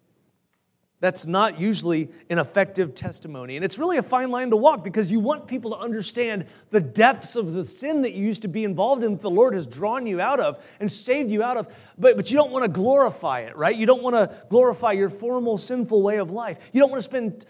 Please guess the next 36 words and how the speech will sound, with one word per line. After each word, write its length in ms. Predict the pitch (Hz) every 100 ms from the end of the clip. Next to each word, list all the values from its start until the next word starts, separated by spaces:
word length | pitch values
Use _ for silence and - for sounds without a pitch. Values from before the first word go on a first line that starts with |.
| _ _
more 360 | 170 196 262 254
time 340 | 233 247 240
talking 240 | 220 226
about 160 | 233 214
all 120 | 214
the 100 | 190
evil 240 | 214 247 233
stuff 220 | 247 240
that 120 | 190
you 100 | 202
used 160 | 254 -
to 40 |
do 340 | 185 190 196 196 - _ _ -
than 160 | 214
you 80 | 214
do 120 | 214
talking 280 | 220 220 202
about 180 | 208 196
what 140 | 175
God 260 | 147 185 185
is 100 | 170
doing 280 | 135 190 165
now 340 | 180 143 - _ _ _
and 80 |
what 100 | 160
He's 80 | 165
done 240 | 135 160 165
in 180 | 196 220
you. 260 | 170 107 - _ _
You 80 | 123
know, 180 | 135 165 - _ -
uh, 180 | 147 131
Toby 300 | - 202 202
McKeon 420 | 165 - 202 175
once 300 | 151 156 -
wrote, 260 | 147 156